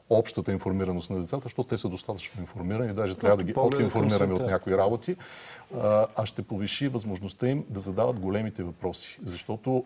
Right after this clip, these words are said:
Speaker 1: едно поколение, ако не може да зададе въобще големите въпроси или се дезинтересира от тях, ще имаме едни хора, които ще бъдат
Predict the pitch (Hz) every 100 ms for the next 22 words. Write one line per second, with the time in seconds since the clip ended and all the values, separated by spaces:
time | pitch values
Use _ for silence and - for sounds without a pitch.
0 | - 98 113 143 123 104 123 131 - 85
1 | - 87 87 95 123 139 113 110 101 110
2 | 107 - - - 95 87 - 135 104 95
3 | 87 95 85 95 - 98 - 82 110 131
4 | 117 92 90 98 92 87 117 139 - -
5 | - 110 104 107 107 113 127 117 107 110
6 | 107 110 104 -